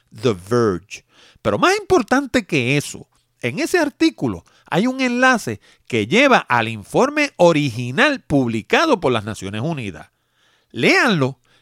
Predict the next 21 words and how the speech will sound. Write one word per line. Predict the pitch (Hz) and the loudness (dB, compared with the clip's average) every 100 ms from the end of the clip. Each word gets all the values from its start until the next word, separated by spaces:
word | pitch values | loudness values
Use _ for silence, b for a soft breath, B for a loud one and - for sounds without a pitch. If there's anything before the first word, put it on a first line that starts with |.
| _ - | _ -10
y | 117 | -10
entérense | 87 95 92 92 143 | -10 -12 -12 -8 -4
de | 175 | -2
lo | 185 | -2
serio | 196 202 202 | -2 -2 -2
que | 208 | -2
es | 190 | -2
esto, | 359 - 143 | -2 0 0
¿ah? | 180 - b b b b b | 0 -4 b b b b b
Porque | 135 123 110 | 2 2 -4
créanme, | 101 151 202 156 113 - b b | -2 -2 0 -2 -6 -8 b b
no | 120 190 | -2 0
importa | 302 330 330 - 196 - _ - | 0 2 2 2 0 0 _ -10
que | 113 | -10
usted | - 143 | 0 0
viva | 190 233 240 - _ - | 2 2 0 -2 _ -8
en | 120 | -6
la | 95 87 | -6 -8
costa | 117 - 196 | -6 0 0
de | 196 | 0
Miami | 196 202 214 190 95 90 | -2 0 0 -2 -6 -12